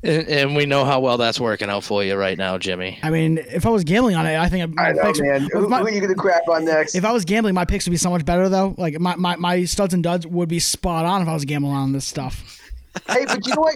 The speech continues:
Speaker 3: You know what? Can we go, can we all give a, honestly, 'cause we tra-, we all were dumping on him, uh, last week, was an honorable mention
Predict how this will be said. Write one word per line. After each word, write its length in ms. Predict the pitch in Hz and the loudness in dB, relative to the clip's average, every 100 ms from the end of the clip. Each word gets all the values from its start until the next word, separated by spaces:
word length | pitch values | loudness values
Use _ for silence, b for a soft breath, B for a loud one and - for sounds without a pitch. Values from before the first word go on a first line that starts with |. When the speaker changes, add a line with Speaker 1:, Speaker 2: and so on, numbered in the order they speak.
| - | 0
Speaker 3:
You 60 | |
know 20 | 294 | 0
what? 160 | 285 | 0
Can 120 | 285 | -2
we 80 | 285 | -2
go, 160 | 294 339 | 0 -2
can 160 | 226 311 | -2 -2
we 60 | |
all 160 | 330 311 | 2 0
give 180 | 294 262 | 0 0
a, 220 | 254 233 - - | 0 0 -4 0
honestly, 460 | 208 226 233 240 | 2 2 0 -8
'cause 180 | 202 208 | -6 -6
we 120 | 202 | -4
tra-, 260 | 196 196 185 175 | -4 0 0 0
we 220 | 185 214 - | -4 -4 -2
all 500 | 165 170 156 127 110 _ - - | 2 4 4 2 0 _ -18 -6
were 80 | 139 | -2
dumping 320 | 170 160 165 | 0 0 2
on 200 | 156 156 | 2 2
him, 280 | 151 143 143 | 0 0 0
uh, 280 | 139 135 123 | 2 2 2
last 420 | 123 139 143 143 | 2 2 2 -2
week, 240 | 143 127 | -4 -4
was 240 | 131 131 123 | -2 -4 -4
an 60 | 143 | 0
honorable 340 | 180 202 202 | 0 2 -2
mention 440 | 165 160 151 156 | 0 -2 -2 -4